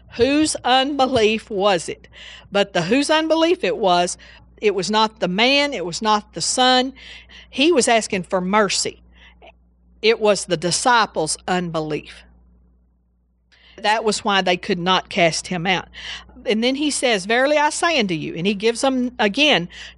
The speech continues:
their lesson in authority. "If ye have faith as a grain of mustard seed, not size but quality,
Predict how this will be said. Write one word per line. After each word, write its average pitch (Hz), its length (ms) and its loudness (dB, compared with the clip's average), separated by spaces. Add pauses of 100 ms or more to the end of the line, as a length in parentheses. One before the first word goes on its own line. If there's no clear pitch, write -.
(200)
their 196 280 0
lesson 262 400 0
in 277 100 0
authority. 208 640 -2 (240)
"If 170 160 -4
ye 220 120 -4
have 262 200 0
faith 285 260 0
as 285 140 0
a 294 60 0
grain 277 320 0
of 294 120 -4
mustard 220 420 -2
seed, 156 340 -6
not 208 240 0
size 269 360 2
but 311 200 -2
quality, 170 600 -2